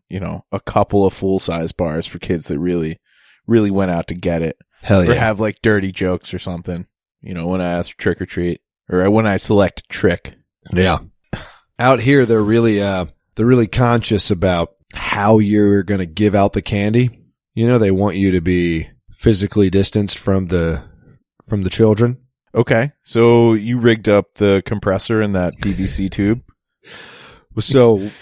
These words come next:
Speaker 1: Got a candy gun?
Speaker 2: my current plan is
Speaker 1: Slingshot.
Speaker 2: I'll wear, like, a
Speaker 1: Slingshot.
Speaker 2: long sleeve black shirt, all right? And I'll open the door and only ex-,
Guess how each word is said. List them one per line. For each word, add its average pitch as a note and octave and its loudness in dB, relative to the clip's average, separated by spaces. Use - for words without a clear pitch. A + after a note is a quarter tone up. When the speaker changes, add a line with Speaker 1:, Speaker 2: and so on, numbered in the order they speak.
Speaker 1:
Got A#2 2
a A2 -2
candy A2 -4
gun? A#2+ -4
Speaker 2:
my A#2+ 2
current E3 0
plan G#2 -2
is - -20
Speaker 1:
Slingshot. B2 4
Speaker 2:
I'll - 4
wear, C3+ 8
like, C3+ 2
a A#2 0
Speaker 1:
Slingshot. G#2+ 0
Speaker 2:
long B2+ 4
sleeve C#3 2
black A#2+ 2
shirt, F2+ -6
all - -6
right? A2 -2
And A2+ -4
I'll G#2+ -2
open C#3 2
the B2+ -2
door A2 4
and G#2+ -8
only B2+ 0
ex-, - -8